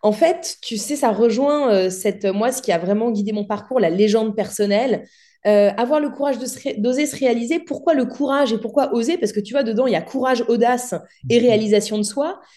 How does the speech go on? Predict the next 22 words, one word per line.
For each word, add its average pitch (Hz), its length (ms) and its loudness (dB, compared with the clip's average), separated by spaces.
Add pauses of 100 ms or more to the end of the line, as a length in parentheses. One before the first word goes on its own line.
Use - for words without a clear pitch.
(220)
C'est 269 160 -4
parce 269 180 0
qu'en 302 120 2
fait, 294 200 0
beaucoup 311 300 0
de 240 60 -4
gens 302 440 0
vivent 247 560 0
une 233 220 -2
vie 277 460 2
en 220 100 -4
suivant, 254 340 -6
tu - 140 -10
vois, 240 100 2
l'autoroute, 269 800 0 (440)
euh, 196 540 6
voilà, 247 380 -2
une 226 180 -2
ligne 254 280 -4
droite 247 380 0
toute - 180 -10
tracée, 285 680 0